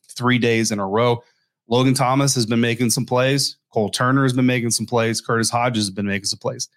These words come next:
Haven't seen a lot of John Bates. So I'm gonna keep my eye out on John Bates.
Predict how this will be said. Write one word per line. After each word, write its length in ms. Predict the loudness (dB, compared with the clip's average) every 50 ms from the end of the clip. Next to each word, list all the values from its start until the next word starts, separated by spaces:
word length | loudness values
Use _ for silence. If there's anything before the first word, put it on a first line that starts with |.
| _ _ _ -8
Haven't 360 | -4 0 0 2 2 0 0
seen 260 | 0 0 0 0 2
a 60 | 2
lot 320 | 2 2 2 2 2 0 0
of 80 | -2
John 320 | -2 0 0 0 0 0 -2
Bates. 340 | -4 -6 -10 -8 -8 -6 -4
So 160 | -2 0 2 2
I'm 160 | 2 2 2
gonna 180 | 2 2 0
keep 180 | 0 0 0 0
my 140 | 0 0 0
eye 220 | 0 0 0 0
out 140 | 0 0 0
on 160 | 0 0 0
John 260 | 0 0 0 -2 -2
Bates. 320 | -2 -2 -2 -2 -2 -4